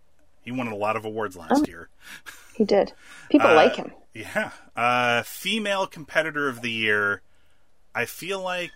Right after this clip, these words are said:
Speaker 1: well, we were on the same page for Johnny Gargano. I feel like we're pretty, pretty sure we're on the same page for female competitor of the year.
Speaker 2: Probably. I don't
Speaker 1: I
Speaker 2: think my, my guess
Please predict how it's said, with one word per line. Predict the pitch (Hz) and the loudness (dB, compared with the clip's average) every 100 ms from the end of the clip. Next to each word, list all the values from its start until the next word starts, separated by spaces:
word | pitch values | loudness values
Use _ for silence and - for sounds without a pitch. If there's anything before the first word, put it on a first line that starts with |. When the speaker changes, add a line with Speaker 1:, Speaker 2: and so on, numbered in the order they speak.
| - - | -18 -4
Speaker 1:
well, | 127 147 | 0 0
we | 165 | 2
were | 175 | 2
on | |
the | 151 | 2
same | 143 156 | 0 -2
page | 139 151 - | -2 -4 -6
for | 120 | -4
Johnny | 131 127 | -2 -2
Gargano. | 117 110 117 117 98 98 | -2 -2 0 0 -2 -6
I | 104 | -10
feel | 107 - 190 | -12 -10 -10
like | 175 | -8
we're | - 107 - | -8 -10 -14
pretty, | - 165 160 156 143 139 - - - 135 - | -14 -10 -10 -12 -16 -20 -20 -20 -20 -20 -10
pretty | 226 185 | -8 -4
sure | - 156 | -4 -2
we're | 123 | -2
on | 117 | -4
the | 107 | -6
same | 117 110 | -8 -8
page | 110 101 | -8 -10
for | - 98 | -12 -16
female | - 98 98 95 - - - - - - | -12 -10 -10 -10 -14 -20 -20 -20 -20 -14
competitor | 107 98 101 95 95 95 | -10 -4 -2 -2 -2 -4
of | 95 92 87 90 | -6 -6 -10 -14
the | 92 | -12
year. | 90 | 0
Speaker 2:
Probably. | 240 214 226 185 151 147 143 170 - - - - - | 4 6 6 4 2 -6 -8 -14 -20 -20 -20 -20 -10
I | 202 214 | 2 4
don't | 330 | 6
Speaker 1:
I | |
Speaker 2:
think | 320 277 | 6 4
my, | 254 240 | 4 4
my | 220 220 226 | 2 0 0
guess | 208 196 | 0 -2